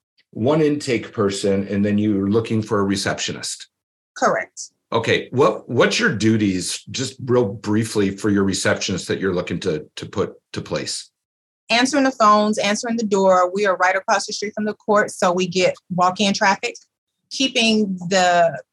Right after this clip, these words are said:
Speaker 2: conference rooms clean, tidy, and anything, anytime an existing client calls, she can go into the software and be able to give an update, whereas sh-,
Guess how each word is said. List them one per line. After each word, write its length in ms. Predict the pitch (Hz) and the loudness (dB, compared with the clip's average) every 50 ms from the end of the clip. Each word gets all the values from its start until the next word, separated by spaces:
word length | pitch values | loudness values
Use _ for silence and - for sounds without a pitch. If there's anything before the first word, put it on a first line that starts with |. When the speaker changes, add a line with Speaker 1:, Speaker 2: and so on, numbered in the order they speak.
| _ _ - | _ _ -2
Speaker 2:
conference 380 | - 269 254 254 254 233 226 - | 2 2 2 2 0 -6 -6 -2
rooms 440 | 233 233 226 226 226 220 - - - - | -2 0 2 2 0 0 -4 -8 -16 -10
clean, 500 | - 269 240 233 220 220 220 220 220 220 | -6 -2 0 0 2 2 2 2 0 0
tidy, 580 | - 247 214 190 190 190 190 190 196 185 139 - | 0 0 2 2 2 2 0 -2 -2 -4 -4 -4
and 480 | 196 202 196 190 185 180 175 180 180 185 _ _ | -2 0 0 2 2 2 0 -2 -4 -8 _ _
anything, 1000 | 233 240 254 254 247 240 233 233 226 - _ 226 226 226 233 226 226 214 196 - _ _ _ _ | -2 0 2 0 0 0 -2 -4 -6 -6 _ -2 0 0 0 0 0 -2 -4 -8 _ _ _ _
anytime 340 | 226 247 262 254 277 254 220 | 0 0 0 2 2 0 0
an 60 | 190 | 0
existing 460 | 175 170 170 190 202 214 - 226 220 | -2 -4 -2 -2 -2 -2 0 -2 -2
client 400 | 220 - 233 214 214 214 208 196 - | -2 0 0 2 2 0 -2 -6 -4
calls, 460 | - 214 196 196 196 202 208 208 - | 0 2 2 2 2 0 0 -2 -4
she 160 | - - 226 | -6 -6 -6
can 140 | - 214 196 | -4 -4 -2
go 120 | 196 190 185 | 0 0 0
into 180 | 196 202 214 | 0 -2 -2
the 100 | 185 185 | -4 -6
software 520 | 180 - 196 180 180 180 - - 202 190 175 | -4 0 2 2 2 0 0 -2 -2 0 0
and 100 | 185 185 | -2 -2
be 140 | 180 190 185 | 0 0 -2
able 120 | 185 180 175 | 0 -2 -2
to 60 | 170 | -2
give 180 | 170 190 180 | -2 -2 -2
an 80 | 180 - - _ - | -2 -6 -6 _ -2
update, 420 | 196 - - - 180 160 165 - 170 | -2 -2 0 0 0 0 0 0 0
whereas 260 | 180 175 170 170 170 | 2 2 2 2 0
sh-, 140 | - - | -2 -8